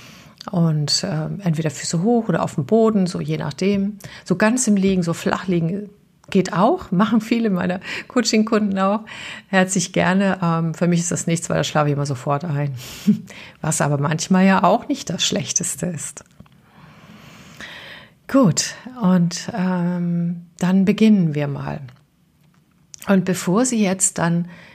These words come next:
die Augen schließen oder die Augen halb schließen und unfokussiert vor sich hinschauen, was immer Ihnen beliebt,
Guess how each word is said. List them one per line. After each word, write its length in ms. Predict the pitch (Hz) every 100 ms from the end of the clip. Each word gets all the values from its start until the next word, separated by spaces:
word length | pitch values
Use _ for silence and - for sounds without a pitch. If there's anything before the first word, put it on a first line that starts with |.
| _
die 140 | - -
Augen 260 | 151 170
schließen 640 | 214 - 208 208 226 233 226
oder 240 | 170 175 180
die 200 | 175 170
Augen 540 | 165 180 185 180 185 - - _ -
halb 360 | - 160 202
schließen 680 | - - 220 220 220 220 226
und 320 | 196 170 - -
unfokussiert 760 | 214 240 254 208 196 - 170 170
vor 140 | 170
sich 160 | 170 -
hinschauen, 760 | 190 302 - 175 160 180 214 - - -
was 220 | - 151 -
immer 340 | 180 175 170
Ihnen 240 | 165 156
beliebt, 640 | 151 151 175 254 - -